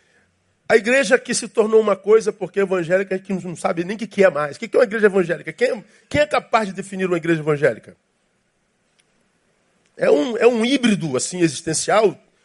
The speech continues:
tremendo. Tu, tem uma igreja na qual você entra que o cara diz assim, ó, "Deus só te abençoa se você der muito." Você chega na outra, ó, "Não, Deus te abençoa de qualquer jeito. O que você precisa dele,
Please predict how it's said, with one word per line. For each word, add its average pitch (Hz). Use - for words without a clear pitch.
tremendo. 220
Tu, -
tem 220
uma 240
igreja 226
na 226
qual 233
você 220
entra 262
que -
o -
cara 233
diz 202
assim, 220
ó, 220
"Deus 220
só 233
te 214
abençoa 226
se 226
você 233
der 233
muito." 208
Você 190
chega 208
na 190
outra, 220
ó, 160
"Não, 175
Deus 127
te 214
abençoa 180
de -
qualquer 190
jeito. 151
O 113
que 160
você 151
precisa 143
dele, 202